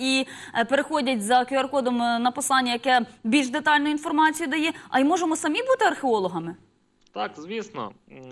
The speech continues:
Speaker 2: е, маршрут побудований таким чином, що будь-який відвідувач цього маршруту, він на основі своїх пошукових здібностей знаходить окремі залишки доісторичної флори та фауни. Е, щоб зрозуміти цей процес, потрібно відвідати цей маршрут.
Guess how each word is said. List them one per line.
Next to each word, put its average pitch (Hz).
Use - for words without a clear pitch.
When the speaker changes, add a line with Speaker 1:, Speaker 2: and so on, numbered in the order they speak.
Speaker 2:
е, 127
маршрут 156
побудований 185
таким 175
чином, 202
що 143
будь-який 165
відвідувач 156
цього 160
маршруту, 156
він 151
на 151
основі 147
своїх 151
пошукових 151
здібностей 175
знаходить 151
окремі 151
залишки 139
доісторичної 139
флори 147
та 147
фауни. 117
Е, 127
щоб 185
зрозуміти 190
цей 202
процес, 208
потрібно 202
відвідати 185
цей 139
маршрут. 127